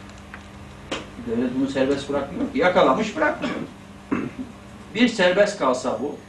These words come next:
bir bakacaksınız ki elektrik ihtiyacı azalmış. Çünkü bilmem ne fabrikası kendi elektriğini kendi üretmeye başlamış. Ostim'e gitmiştim.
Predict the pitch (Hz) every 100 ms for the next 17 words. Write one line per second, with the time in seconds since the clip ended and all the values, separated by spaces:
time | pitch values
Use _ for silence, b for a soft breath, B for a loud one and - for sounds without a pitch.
0 | - - - - - - 240 220 - 214
1 | 208 - 214 233 - 214 196 196 196 214
2 | 202 - 202 208 202 202 202 196 180 -
3 | 190 190 202 208 240 214 180 156 151 143
4 | - 220 - - - - - 220 233 226
5 | 185 - 185 233 247 302 359 - - 285
6 | 247 - - - - - - - - -
7 | - - - - - - - - - -
8 | - - 214 - 214 214 185 - 165 160
9 | 214 233